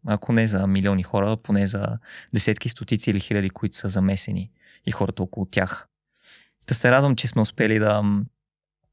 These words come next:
привлечем такива гости и искам да им благодаря, дори на тези, които не съм се запознавал, а, лично,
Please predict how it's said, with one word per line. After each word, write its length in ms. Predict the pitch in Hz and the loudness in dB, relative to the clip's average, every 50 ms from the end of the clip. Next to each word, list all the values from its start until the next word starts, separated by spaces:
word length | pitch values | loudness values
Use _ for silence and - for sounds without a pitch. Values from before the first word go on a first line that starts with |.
| _ - _ - - _ | _ -14 _ -14 -10 _
привлечем 420 | - 120 107 104 - - 110 107 | 0 2 2 2 2 2 2 2
такива 260 | - - - 110 104 | 2 0 0 0 0
гости 360 | 98 - 110 104 - - - 131 | 0 0 -2 -2 -2 -2 -2 0
и 260 | 127 123 120 117 113 | 0 2 2 2 0
искам 300 | 113 - - - 110 107 | -2 -2 0 2 2 4
да 140 | 107 104 104 | 4 2 2
им 240 | 104 104 104 104 | 2 2 2 0
благодаря, 640 | 98 - 101 101 95 101 98 107 110 110 110 113 113 | 0 0 0 0 0 0 2 2 0 0 0 -2 -2
дори 200 | 107 110 104 120 | -4 -2 0 0
на 60 | 110 | 0
тези, 220 | 107 - 110 98 - | 0 0 -4 -4 -4
които 240 | - - 104 - 113 | -4 -6 -2 0 -2
не 60 | 101 | -2
съм 180 | - - 110 | 0 -2 -4
се 120 | 107 - - | -4 -4 -8
запознавал, 720 | 104 - - 107 107 107 104 104 101 101 101 104 - - - | -8 -8 -2 0 2 2 2 2 0 -2 -4 -6 -8 -10 -6
а, 380 | - 117 120 120 - 117 113 - - - | -4 -2 -2 -2 -2 -4 -4 -6 -4 -2
лично, 420 | 110 113 113 - - 127 120 120 | -2 -2 -2 0 0 0 0 0